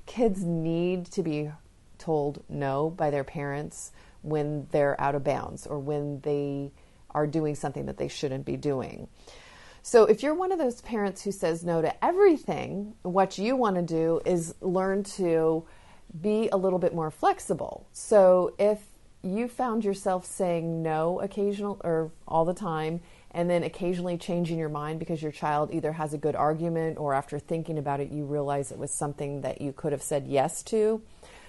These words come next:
what you're doing in that case is you're undermining your parental authority. So what you wanna do is start taking your time before you say yes or no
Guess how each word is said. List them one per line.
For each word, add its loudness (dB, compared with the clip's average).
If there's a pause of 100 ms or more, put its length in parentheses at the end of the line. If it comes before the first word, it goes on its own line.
(200)
what 4
you're 0
doing 4
in 2
that -2
case -6
is -4
you're -2
undermining -2
your -4
parental -4
authority. 0
So 2 (300)
what 6
you 0
wanna 2
do -2
is -6
start -4
taking -6
your -6
time -4
before -4
you -6
say 0 (100)
yes 0
or -4
no -4